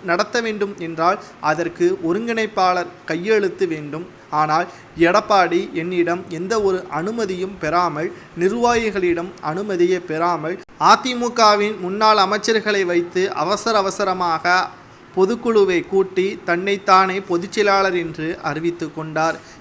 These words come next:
இது சட்டப்படி செல்லாது என்று கிட்டத்தட்ட பத்து வழக்குகளுக்கு மேலாக ஓ பன்னீர்செல்வம் அவர்கள் நீதிமன்றத்தை நாடினார். ஆனால் அனைத்திலுமே தோல்வி. ஆனால் கடைசியாக மேல்முறையீடு செய்து ஆதாரத்துடன் நீதிமன்றத்தில் சமர்ப்பித்தார் ஓ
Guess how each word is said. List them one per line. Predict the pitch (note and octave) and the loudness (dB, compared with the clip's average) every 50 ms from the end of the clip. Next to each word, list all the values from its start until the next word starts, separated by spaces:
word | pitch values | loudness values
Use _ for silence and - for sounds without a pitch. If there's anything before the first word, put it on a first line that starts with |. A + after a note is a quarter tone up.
| - | -4
இது | - F#3 E3+ F#3+ G3 G#3 | -4 2 4 4 4 4
சட்டப்படி | G3+ - F3+ E3 - - B3 A#3+ - G#3 F#3+ G3 G#3 | 2 0 0 -2 0 -2 -2 -2 0 -4 -4 -4 -4
செல்லாது | - - E3+ F3+ G#3 A3+ G#3+ G#3+ G#3 G3+ G3+ | -4 -2 -2 0 2 4 4 4 4 0 -2
என்று | F3+ E3+ E3 E3 F3 F3 | -4 -6 -4 -6 -6 -4
கிட்டத்தட்ட | F3 E3+ - - D#3+ D3+ D#3 D3 C#3+ - F3 D#3+ D#3 E3 F#3 - - - - - - | -4 -4 -4 -4 -8 -6 -8 -10 -4 -2 0 0 0 -2 -4 -6 -14 -20 -20 -6 -4
பத்து | F3 E3+ E3+ - - A#3 | -4 -4 -2 -6 -4 -2
வழக்குகளுக்கு | G3 F3+ F3+ G#3 A3 - - B3 A#3+ A3 G#3 G#3 - G#3 | 0 2 2 0 0 -2 -4 -4 -2 -2 -2 -4 -4 -6
மேலாக | F3 E3+ F3+ F#3+ G3 F#3+ F3 E3+ F3 E3+ E3+ E3+ - | -4 -4 -2 2 2 2 2 0 -2 -4 -4 -4 -6
ஓ | E3+ D#3+ D3 - | -8 -8 -6 -4
பன்னீர்செல்வம் | E3 D#3+ F#3 G3+ A3 G3+ - G#3+ G3+ F#3+ F#3 | -6 -4 -4 -6 -8 -6 -4 -4 -4 -4 -4
அவர்கள் | F3+ E3+ D#3+ D#3+ D#3 D#3 D3+ - D3+ D3+ E3 G3+ - - - - | -6 -6 -4 -4 -6 -6 -6 -6 -4 -4 -4 -4 -6 -10 -16 -8
நீதிமன்றத்தை | - F3 G3+ G#3+ A#3 A3+ G#3 G3 F3+ - D#3+ D3+ - - E3 E3+ | -6 -4 -4 -4 -4 -6 -6 -6 -6 -6 -8 -8 -6 -4 -4 -4
நாடினார். | D#3+ D3 C#3+ D3 D3 D3+ D3 D3+ D#3 D3+ D#3 D#3 - - - - | -4 -4 -6 -4 -4 -4 -4 -2 -2 -2 -2 -4 -8 -16 -12 -4
ஆனால் | D3+ D#3 E3 E3 D#3 E3 F#3 - - - | -2 -2 -2 0 -2 -4 -4 -6 -6 -4
அனைத்திலுமே | C#3+ D3 F3 G#3 G#3+ G#3 G3+ F#3+ F#3 F3 F3 F3 F#3 F3+ | -4 -2 -2 -4 -6 -6 -6 -6 -4 -4 -4 -6 -6 -6
தோல்வி. | - - D3 D#3+ F3 E3+ E3 C#3+ D#3 E3+ E3+ - - - - | -6 -4 0 2 2 2 2 0 -4 -6 -6 -8 -18 -8 -4
ஆனால் | C#3+ C#3+ D3 D#3+ D3+ D#3 F3 F3 | -2 -2 0 0 -2 -2 -4 -4
கடைசியாக | E3+ E3 D#3 E3+ F#3 G3+ F#3+ - G3+ F#3+ F3+ E3+ E3+ F3+ E3+ | -2 -2 -2 0 0 -2 -2 -2 -2 0 0 0 -2 -2 -6
மேல்முறையீடு | D#3+ D#3+ D#3+ F3 G3 G#3+ G#3 G3+ G3+ G3 F#3 F3+ F3 E3+ | -6 -4 -6 -6 -6 -4 -4 -2 0 0 0 0 0 -2
செய்து | F3 - E3 D#3 D#3+ D3+ D3+ F3 F#3 - - - - - | -4 -4 -4 -4 -4 -2 -2 -4 -4 -4 -12 -14 -6 0
ஆதாரத்துடன் | C#3 D#3 F#3 G3+ A3 G#3+ G#3+ G#3+ G#3 G3+ G3+ - F3 E3+ E3 E3+ F3+ | 4 4 4 4 4 2 2 2 0 -2 -4 -4 -4 -4 -4 -6 -8
நீதிமன்றத்தில் | E3+ D#3+ E3+ G3 F#3+ G#3+ G#3 G3 F#3+ F3 E3 D#3+ D#3 - D#3+ F3 F#3+ - | -6 -6 -6 -6 -4 -6 -8 -8 -8 -6 -8 -8 -6 -6 -8 -8 -6 -8
சமர்ப்பித்தார் | - D3 D#3 E3 E3 - D#3 D3 - - D3 D3+ F3+ - | -8 -8 -6 -8 -8 -8 -10 -12 -8 -6 -6 -4 -4 -6
ஓ | - D#3+ | -8 -10